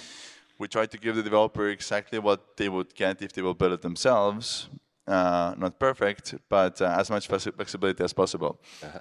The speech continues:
Speaker 1: Even different styles of avatars, you know, so you can get exactly the spec, exactly the style of the avatar that you, that you need. Um, that's still a work in progress.
Speaker 2: Mm-hmm. Mm-hmm. And I don't know if no, uh,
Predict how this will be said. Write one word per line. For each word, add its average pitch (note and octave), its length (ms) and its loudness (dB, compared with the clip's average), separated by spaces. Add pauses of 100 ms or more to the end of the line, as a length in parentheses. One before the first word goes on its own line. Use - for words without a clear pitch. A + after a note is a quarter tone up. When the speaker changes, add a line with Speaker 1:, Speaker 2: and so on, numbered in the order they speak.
Speaker 1:
Even G#2 200 0
different G2+ 280 -4
styles F#2+ 400 2
of G2 80 -2
avatars, F#2 640 0 (760)
you G#2+ 80 -6
know, F#2+ 100 0
so F#2+ 180 -2
you F2+ 60 -4
can G2 120 -10
get G2 160 -4
exactly G#2+ 340 -4
the G2+ 100 -10
spec, G2 320 -2 (160)
exactly G2+ 280 -8
the G2+ 80 -10
style G2 300 2
of G2+ 100 -6
the G2 60 0
avatar F#2+ 420 0 (560)
that F2+ 160 -4
you, F2+ 160 0 (140)
that F#2 140 0
you G2+ 60 0
need. G2 300 -2 (180)
Um, F#2+ 440 -2
that's F#2+ 160 0
still F#2+ 300 0
a F#2+ 240 -2
work - 200 -2
in G2 80 -4
progress. F#2+ 500 -2
Speaker 2:
Mm-hmm. D#2+ 140 -10
Mm-hmm. - 1400 -16 (100)
And G#2 100 0
I A#2 80 6
don't G#2+ 240 0
know G2 100 0
if G2 60 -4 (300)
no, F2 60 -2
uh, E2+ 320 -2